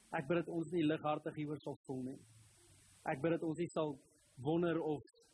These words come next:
hierdie net 'n deel is van U nie, maar Here, hierdie is waarvoor U gesterf het om U kinders bymekaar te kry. Want dit is deur hierdie plek, dis deur die kinders wat saam staan, dis deur U kerk, U liggaam wat die wêreld weer hoop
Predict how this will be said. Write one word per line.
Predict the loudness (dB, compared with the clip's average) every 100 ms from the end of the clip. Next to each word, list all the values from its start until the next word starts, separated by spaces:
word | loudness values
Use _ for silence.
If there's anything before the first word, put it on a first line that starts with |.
| _
hierdie | -2 2
net | 2 0
'n | -2 0
deel | 2 2
is | 0 -4
van | -2
U |
nie, | 0 0
maar | 0
Here, | 0 0
hierdie | 0 0 0
is | 0
waarvoor | -2 -4 -2 -4
U |
gesterf | -6 -10 -10 -4 -4 -4
het | -6
om | -6
U | -4 -4
kinders | -2 -2 -2
bymekaar | -2 -4 -2 0 0 -4
te |
kry. | -16 -18 -20 -20 -20 -20 -20 -20 -20 -10 -2
Want | 0
dit | 0 -2
is | 0
deur | 2 4 2
hierdie | 2 0 0 0 -6 -2
plek, | -2 -2 -6 -10
dis | -10 -4
deur | -2 0 0
die | -2
kinders | -2 -2 -2
wat | -6 -10
saam | -6 -4 -4
staan, | -6 -2 -2 -2 -8 -20 -20 -10
dis | -6
deur | -2 -2
U | -2 -6 -8
kerk, | -4 -2 -2 -4
U | -2 -2
liggaam | 0 0 -2 -4 -4 -2
wat |
die | -2 -2 -2
wêreld | -2 -2 -4 -8 -8
weer | -4 -2
hoop | -2 0 -2